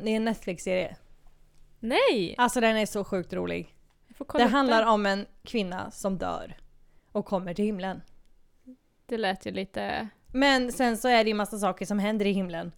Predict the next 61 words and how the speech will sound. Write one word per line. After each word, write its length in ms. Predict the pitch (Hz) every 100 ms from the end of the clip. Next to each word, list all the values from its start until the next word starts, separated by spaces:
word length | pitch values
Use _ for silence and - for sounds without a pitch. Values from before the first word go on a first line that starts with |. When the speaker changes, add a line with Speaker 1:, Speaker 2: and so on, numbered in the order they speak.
| - - _ -
Speaker 1:
Och, 340 | 214 - -
eh, 320 | 202 185 185
sen 220 | 202 208 202
så 100 | 220
är 40 |
ju 120 | 190
frågan 340 | - 208 180 180
om 100 | 180
hon 80 | 185
verkligen 360 | 180 - 175
skulle 200 | - 175
hamna 280 | 190 190 185
i 20 |
himmelen 500 | 247 208 165 160 170
eller 160 | 170 170
om 80 | 180
hon 200 | 185 190
bara 180 | 180 165
har 60 |
gått 180 | 180 180
fel, 300 | 240 233 156
typ. 320 | - - - - - - - - - - - - - - - -
Alltså, 260 | - 226 226
den 140 | 208
är 80 | 196
så 140 | 190 196
sjukt 220 | 185 160
rolig. 260 | 165 143 165 - - - - _ _ _ _
Speaker 2:
Den 180 | - 220
hade 240 | 226 214 180
ganska 280 | 311 -
bra 160 | 214 196
betyg, 380 | 190 - 349 220
Speaker 1:
Ja, 240 | 226 208 180
Speaker 2:
faktiskt. 180 | 165 202
Speaker 1:
du 100 | 240
måste 340 | 220 202 -
kolla 220 | 190 175 -
på 80 |
den. 80 | 175
Speaker 2:
Åtta 60 | 247
komma 180 | 262 254
en 160 | 240
på 80 | 233
Net-, 160 | 233 214
eller 240 | - 240 233
I 140 | 247
M 140 | 233 226
D 140 | 233
B. 160 | 208 339 - _ - -
Ja, 80 | 240
men 140 | 247
den 160 | 277 392
ska 120 | -
jag 80 | 403
se. 140 | 233
Den 140 | - 240
är 40 |
inte 140 | 254
läskig 340 | 262 262 - 240
då. 120 | 214